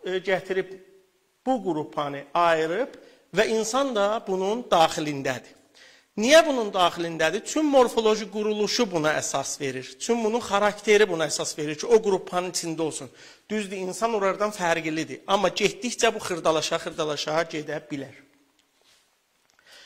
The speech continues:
Yetişirik ikinci hissəyə, fərdi biometriya. Fərdi biometriya morfologiya və xarakterdən asılıdır. İkincisi məhsuldur. Harda morfologiyadan söhbət edirik,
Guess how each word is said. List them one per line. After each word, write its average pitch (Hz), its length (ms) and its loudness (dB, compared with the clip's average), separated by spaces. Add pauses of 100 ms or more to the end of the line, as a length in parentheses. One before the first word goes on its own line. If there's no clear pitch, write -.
(1600)
Yetişirik 359 420 0
ikinci 254 400 -4
hissəyə, 180 400 -2
fərdi 220 480 2
biometriya. 143 680 -8 (680)
Fərdi 285 400 2
biometriya 185 720 -4
morfologiya 208 720 0
və 285 160 0
xarakterdən 196 640 -2 (100)
asılıdır. 180 640 0 (540)
İkincisi 233 680 -6
məhsuldur. 165 800 -6 (320)
Harda 330 480 6
morfologiyadan 196 880 0
söhbət 262 480 -2
edirik, 233 400 -2